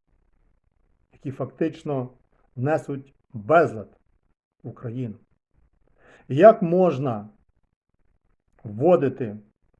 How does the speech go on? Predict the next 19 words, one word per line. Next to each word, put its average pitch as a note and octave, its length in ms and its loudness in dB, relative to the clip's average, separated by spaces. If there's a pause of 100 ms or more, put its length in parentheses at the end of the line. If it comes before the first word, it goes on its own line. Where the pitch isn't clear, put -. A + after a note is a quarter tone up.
(320)
другу C#3 560 4
англійську B2+ 600 -2
мову, C3 640 2 (760)
як A2+ 140 -6
другу C3+ 260 0
державну C#3 760 2
чи B2+ 160 -12
другу C3 300 -4
по B2+ 160 -8
значенню D#3 560 0
по-, C#3+ 240 -4 (320)
після C#3+ 360 2
української D3 580 -2
мови, C3 300 -2 (260)
якщо C#3+ 320 2
значна F3+ 320 4
частина F#3 380 2
українських E3+ 500 -2
громадян D3+ 720 2